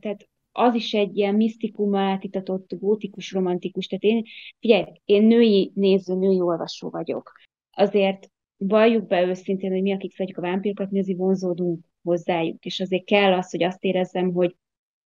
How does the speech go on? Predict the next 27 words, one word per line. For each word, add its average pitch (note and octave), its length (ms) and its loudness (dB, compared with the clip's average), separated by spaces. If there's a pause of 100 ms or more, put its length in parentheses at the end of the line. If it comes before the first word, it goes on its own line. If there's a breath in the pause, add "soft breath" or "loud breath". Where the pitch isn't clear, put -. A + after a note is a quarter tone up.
(340)
taszít G#3+ 440 2
is, B3+ 200 4
tehát F#3+ 180 -4
hogy F3 140 -4
félek F#3 380 2
is G3 140 -4
tőle, A3+ 340 4 (320 loud breath)
de - 100 0
ugyanakkor G3 720 4
vonzó G3 580 2
is. - 520 -2
Van G#3+ 240 4
benne F#3 260 4
ez F3+ 140 -2
a F#3+ 60 -8
kettőség, F#3+ 580 -4
és F#3+ 140 -8
ez F#3+ 80 -8
a G3 40 -2
Van C#4 200 4
Helsingben F#3 480 0
is F3 120 -4
nagyon F#3 220 -2
jól F3+ 140 -2
meg F3+ 160 -4
van F3+ 120 -2
mutatva. F3+ 420 -6